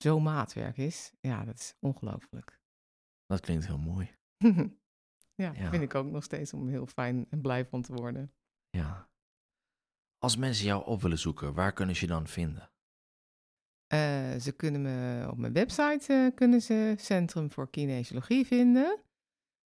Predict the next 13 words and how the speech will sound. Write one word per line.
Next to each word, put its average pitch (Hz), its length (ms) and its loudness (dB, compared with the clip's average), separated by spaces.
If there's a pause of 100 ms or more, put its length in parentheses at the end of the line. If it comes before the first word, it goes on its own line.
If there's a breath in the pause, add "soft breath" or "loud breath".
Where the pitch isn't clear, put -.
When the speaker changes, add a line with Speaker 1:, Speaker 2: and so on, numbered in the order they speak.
(220)
Speaker 1:
En 143 500 -2
ook 151 360 -4
bij 131 440 -2
Facebook. 247 760 4 (920)
En 147 640 -2
inmiddels 147 500 -2
heb 139 160 -4
ik - 220 -10
ook, 156 400 -2 (100)
eh, 135 360 -2 (100)
advertenties 143 1080 -4 (420)
bij 139 480 0
Facebook 147 840 0